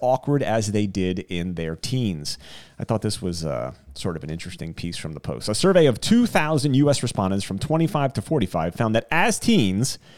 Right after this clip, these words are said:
people were most self-conscious about their body shape, sixty-five percent, hairstyle, sixty-one percent, and smile, sixty-one percent.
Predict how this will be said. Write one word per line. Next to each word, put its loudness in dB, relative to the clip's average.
people 4
were 4
most 2
self-conscious 0
about 2
their 0
body 0
shape, -2
sixty-five -4
percent, -8
hairstyle, 2
sixty-one 0
percent, -2
and -4
smile, -2
sixty-one -6
percent. -6